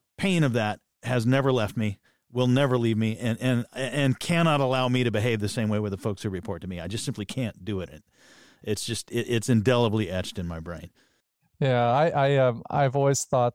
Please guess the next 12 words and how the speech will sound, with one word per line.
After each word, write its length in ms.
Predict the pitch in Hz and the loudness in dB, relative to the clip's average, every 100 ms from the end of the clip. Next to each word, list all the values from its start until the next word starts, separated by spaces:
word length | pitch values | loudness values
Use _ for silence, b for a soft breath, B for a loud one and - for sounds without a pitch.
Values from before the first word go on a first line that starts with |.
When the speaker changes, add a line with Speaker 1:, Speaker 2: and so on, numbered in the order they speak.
| - | 0
Speaker 2:
that, 300 | 120 113 113 - | 2 2 0 -4
uh, 100 | 147 | -2
when 280 | 151 127 147 | 0 0 2
we're 160 | 143 156 | 2 4
re-, 200 | 139 147 | 4 2
inspired 880 | 131 - - 120 120 131 135 143 143 - | 2 0 -2 0 2 2 2 0 -2 0
by 320 | 120 120 117 | 2 2 0
the 80 | 120 | 0
people 320 | 135 131 127 | 0 2 2
that 180 | 113 117 | 2 0
lead 260 | 117 120 120 | 2 2 4
us, 380 | 143 165 - | 2 0 -4